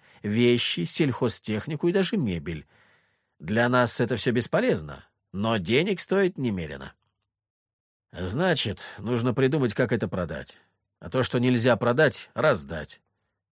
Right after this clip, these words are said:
Оставлять этим гадам я ничего не намерен.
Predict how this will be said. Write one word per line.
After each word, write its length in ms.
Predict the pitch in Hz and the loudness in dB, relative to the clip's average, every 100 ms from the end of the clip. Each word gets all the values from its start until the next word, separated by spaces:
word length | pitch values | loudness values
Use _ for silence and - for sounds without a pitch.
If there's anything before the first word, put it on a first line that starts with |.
| _ | _
Оставлять 540 | - - 113 110 120 - | -10 -6 -2 2 2 2
этим 340 | 117 - 107 | -4 -2 -2
гадам 280 | 98 131 98 | 2 2 2
я 160 | 98 101 | -2 -2
ничего 380 | 104 - 123 110 | -2 0 0 0
не 100 | 101 | -2
намерен. 480 | 95 87 73 65 | -2 -4 -8 -14